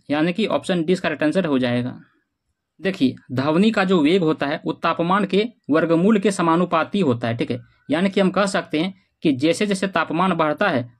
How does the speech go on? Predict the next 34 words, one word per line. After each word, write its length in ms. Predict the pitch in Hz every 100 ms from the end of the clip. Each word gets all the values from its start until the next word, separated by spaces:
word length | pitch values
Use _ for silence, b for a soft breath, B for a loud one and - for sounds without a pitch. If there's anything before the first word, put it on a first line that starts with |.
| 123
ध्वनि 280 | 131 170 180
का 100 | 147
वेग 240 | 127 139
भी 100 | 165
बढ़ता 320 | 175 165 160
है, 40 | 160
और 100 | 160
जैसे 320 | 151 165 202
जैसे 220 | 190 196
तापमान 420 | 190 165 170 185 180
घटता 340 | 135 - 208
है 140 | 180 165
ध्वनि 260 | 135 156 185
का 100 | 208
वेग 300 | 151 175 160
भी 140 | 208
घटते 300 | 156 131 156
चलता 280 | 143 127 127
है, 100 | 135
ठीक 140 | -
है, 60 | 123
यानी 160 | 139 -
कि 80 |
हम 80 | 190
कह 140 | 170 196
सकते 300 | 190 175 190
हैं 100 | 202
कि 80 | 190
जो 80 | 135
ध्वनि 300 | 139 160 190
का 80 |
जो 160 | 170 151
वेग 200 | 156 202
है 160 | 156